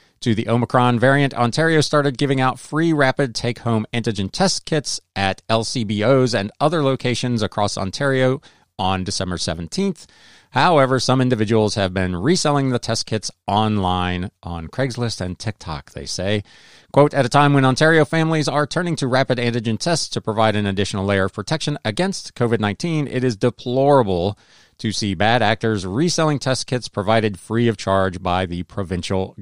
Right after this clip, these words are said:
government," said Ross Romano, Minister of Government and Consumer Services. We are proactively working to identify, track down, and fine any businesses or individuals who may be in breach of our government's emergency order, which prohibits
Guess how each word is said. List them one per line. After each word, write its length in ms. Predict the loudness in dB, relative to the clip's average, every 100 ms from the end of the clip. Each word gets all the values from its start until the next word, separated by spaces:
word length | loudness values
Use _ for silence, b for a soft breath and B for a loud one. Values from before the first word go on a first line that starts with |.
| 0
government," 500 | 2 2 0 -4 -6
said 380 | -6 -6 -10
Ross 540 | -6 -2 -2 -2 -6 -4
Romano, 760 | -2 0 0 0 -2 -4 -6 -10 B B -8
Minister 360 | -4 -2 0
of 160 | -2 0
Government 440 | 0 2 0 -4 -4
and 360 | -2 -2 -4 -8
Consumer 680 | -12 -8 -4 -2 -2 0 -2
Services. 800 | -6 -4 -2 -2 -2 -4 -10 -12 b b b b b _ _
We 140 | -2
are 160 | 2 2
proactively 600 | 2 2 4 2 0 0
working 340 | 2 0 0 0
to 140 | 2
identify, 420 | 2 2 2 2
track 260 | 2 -2 0
down, 200 | 2 2
and 160 | 0
fine 320 | 0 2 2 0
any 180 | -2
businesses 480 | 0 2 2 0 0
or 140 | 2 2
individuals 640 | 2 2 2 4 4 2
who 120 | 0
may 280 | 0 2 2
be 140 | 0
in 280 | 0 -2 -2
breach 260 | -2 -4 -4
of 200 | -2 2
our 160 | 2
government's 440 | 2 0 0 -2 -4
emergency 520 | -2 -2 0 -2 -4
order, 320 | -2 0 2
which 220 | 0 -2 -4
prohibits 580 | -6 -2 -2 -2 -4